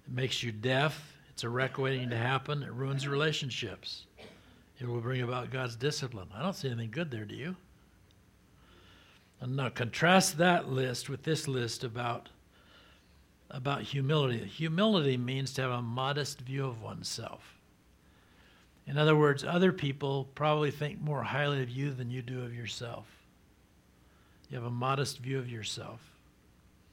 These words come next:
So, <clears throat> I, I, I watch reruns of What's My Line all the time. And, uh, once in a while, there'll be this gorgeous movie star that's sitting next to John Daly, and somebody will say, "Are you a beautiful star?"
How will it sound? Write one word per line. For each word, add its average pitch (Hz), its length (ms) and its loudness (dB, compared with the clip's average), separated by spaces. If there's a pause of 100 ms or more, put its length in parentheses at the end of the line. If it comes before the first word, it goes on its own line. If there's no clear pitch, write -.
(1000)
So, 151 580 6 (580)
<clears throat> - 0 - (760)
I, 156 120 -6
I, 156 340 -4
I 151 220 2
watch 147 540 0 (140)
reruns 143 440 0
of 110 80 -4
What's 131 180 0
My 123 160 -2
Line 127 220 0
all 117 120 -2
the 113 100 -4
time. 110 340 -6 (880)
And, 135 320 2
uh, 135 320 2
once 156 240 0
in 165 60 2
a 131 40 2
while, 147 220 4
there'll 139 180 2
be 139 120 0
this 135 240 2
gorgeous 139 600 2
movie 135 260 0
star 131 280 0
that's 123 140 -4
sitting 127 300 -4
next 120 240 -8
to 120 60 -10
John 120 300 -4
Daly, 123 320 -2
and 117 100 -4
somebody 123 280 -4
will 117 80 -4
say, 117 320 -8 (760)
"Are 156 160 2
you 180 360 8
a 160 100 4
beautiful 170 600 4
star?" 127 600 0